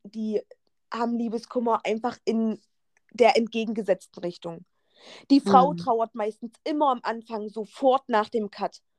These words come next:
Speaker 1: Und der Mann
Speaker 2: Ja.
Speaker 1: durchlebt seine Zeit und ist loyal und bla, bla, bla. Aber irgendwann, wenn diese Zeit wieder vorbei ist, fangen sie an, die Frau zu vermissen. Genau in der Zeit, wo sie wieder ihr Zeug macht und sich nur auf sich konzentriert und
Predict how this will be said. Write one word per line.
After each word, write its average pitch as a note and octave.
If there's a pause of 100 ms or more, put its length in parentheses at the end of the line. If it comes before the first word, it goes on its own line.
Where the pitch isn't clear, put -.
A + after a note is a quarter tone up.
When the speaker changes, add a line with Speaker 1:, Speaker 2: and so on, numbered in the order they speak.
(180)
Speaker 1:
Und B3+
der A3+
Mann A#3
Speaker 2:
Ja. F#3+
Speaker 1:
durchlebt A#3
seine A#3
Zeit A#3+
und A3
ist A3
loyal A3+
und A3+
bla, A3
bla, A3+
bla. G3+
Aber B3
irgendwann, D4+
wenn A#3
diese C#4
Zeit C4
wieder A#3+
vorbei A3
ist, C4+
fangen G#3+
sie F#3 (160)
an, E4+ (280)
die F4
Frau G#3+
zu -
vermissen. G#3 (320)
Genau G3+
in G#3
der B3+
Zeit, A3+
wo G#3
sie A#3+
wieder A3
ihr D4 (100)
Zeug -
macht B3
und A3 (440)
sich B3
nur C4+
auf B3+
sich D#4
konzentriert C4
und A#3